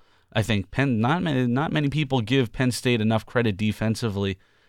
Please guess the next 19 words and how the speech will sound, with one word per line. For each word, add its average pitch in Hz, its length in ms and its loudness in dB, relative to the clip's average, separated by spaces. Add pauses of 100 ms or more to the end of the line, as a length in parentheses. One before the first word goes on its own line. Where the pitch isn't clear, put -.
(100)
They 220 60 -2
got 180 140 6
themselves 135 400 4
a 107 80 2
pretty 170 340 -2
good 113 260 0
goalie 113 460 2
there. 95 320 -4 (380)
And 127 180 6
then 127 140 6
you 139 120 6
have 127 240 4
Casey 156 400 0
Bailey, 110 560 4 (480)
who's 110 260 0
leading 147 240 6
the 123 80 4
charge 131 340 4
offensively, 110 460 2